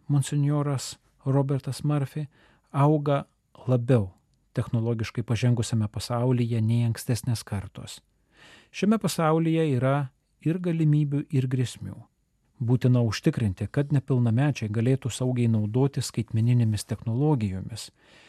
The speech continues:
užtikrinti jų sveiką ir ramų vystymąsi, apsaugoti nuo nepriimtino nusikalstamo smurto ar didelės žalos jo kūno ir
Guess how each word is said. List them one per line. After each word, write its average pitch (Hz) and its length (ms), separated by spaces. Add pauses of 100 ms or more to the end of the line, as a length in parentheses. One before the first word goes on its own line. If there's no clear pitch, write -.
(240)
užtikrinti 180 560
jų 170 180
sveiką 147 400
ir 110 80
ramų 127 380
vystymąsi, 110 640
apsaugoti 127 580
nuo 120 160
nepriimtino 117 760 (340)
nusikalstamo 117 720
smurto 135 560 (400)
ar 117 140
didelės 113 480
žalos 117 540
jo 95 140 (100)
kūno 170 420 (400)
ir 147 160